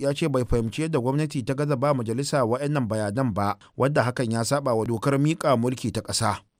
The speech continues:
Jaridar The Chronicle ta ce da yake jawabi a zauren majalisa a jiya Laraba, shugaban marasa rinjayen ya karanto dokar ƙasa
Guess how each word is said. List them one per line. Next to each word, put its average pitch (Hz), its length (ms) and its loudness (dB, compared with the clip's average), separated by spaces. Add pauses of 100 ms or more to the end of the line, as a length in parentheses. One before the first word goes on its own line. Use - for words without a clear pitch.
Jaridar 165 380 2
The 139 160 2
Chronicle 156 340 2
ta 147 140 -2
ce 175 160 0
da 135 80 2
yake 170 240 2
jawabi 131 400 2
a 113 140 0
zauren 160 300 2
majalisa 117 520 0
a 110 160 -4
jiya 160 160 0
Laraba, 104 460 0 (100)
shugaban 139 400 2
marasa 180 360 4
rinjayen 139 480 4
ya 120 140 0
karanto 139 440 2
dokar 113 340 -2
ƙasa 113 380 -2